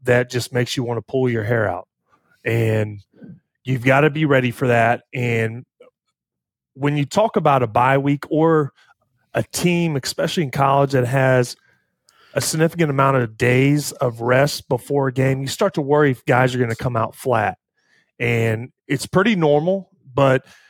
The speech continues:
I think what you do in the bye week to really make it beneficial, listen, we've got some guys who've had some injuries.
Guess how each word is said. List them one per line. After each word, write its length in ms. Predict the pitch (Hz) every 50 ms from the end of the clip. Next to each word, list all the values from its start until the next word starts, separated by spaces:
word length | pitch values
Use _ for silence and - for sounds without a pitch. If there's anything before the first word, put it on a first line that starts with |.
| _ _ _ - _ -
I 100 | 131 143
think 260 | 143 - 202 185 151
what 240 | 170 190 180 - -
you 80 | 185 170
do 380 | 139 127 160 175 185 185 185
in 120 | 180 156 143
the 100 | 131 120
bye 280 | 113 135 131 143 151
week 300 | 156 151 151 156 151 147 -
to 100 | - 139
really 280 | 120 139 156 160 160
make 260 | 143 139 143 147 - 151
it 120 | 139 123
beneficial, 540 | 131 143 135 127 - - 147 135 - 143 127
listen, 260 | 131 143 139 - 139 135
we've 120 | 156 175
got 180 | 180 208 190 185
some 140 | - 160 143
guys 340 | 135 127 131 127 123 -
who've 120 | - 120 -
had 180 | 127 123 117
some 160 | - 127 117 117
injuries. 440 | 117 117 113 117 117 117 - -